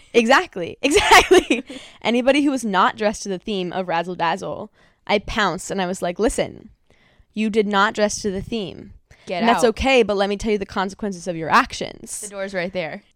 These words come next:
Speaker 2: True, but possibly even better, we had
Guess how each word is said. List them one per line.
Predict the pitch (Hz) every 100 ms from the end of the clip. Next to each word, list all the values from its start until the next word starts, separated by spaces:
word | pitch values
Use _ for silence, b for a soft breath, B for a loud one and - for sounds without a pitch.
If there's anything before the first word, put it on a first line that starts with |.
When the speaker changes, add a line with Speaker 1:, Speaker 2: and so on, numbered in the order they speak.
| _
Speaker 2:
True, | - - 339 359 190 - - _ -
but | 208 247 226 _ _ _
possibly | - 247 269 339 311 320
even | 240 220 214
better, | 190 214 240 165 165 226 -
we | 240
had | 226 220 202 196 214